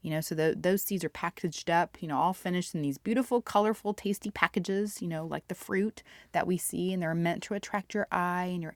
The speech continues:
appetite. In exchange from, for some nutrition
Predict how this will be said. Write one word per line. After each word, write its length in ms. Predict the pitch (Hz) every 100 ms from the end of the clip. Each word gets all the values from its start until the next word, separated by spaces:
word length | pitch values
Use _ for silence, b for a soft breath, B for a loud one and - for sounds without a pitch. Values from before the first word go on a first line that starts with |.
| -
appetite. 680 | 180 - 175 - 170 175 - B B B B B -
In 140 | 165
exchange 640 | 170 - - 175 160 165 -
from, 420 | 165 151 147 139 - - -
for 140 | 165
some 180 | - 156
nutrition 760 | 147 - 175 - 185 180 180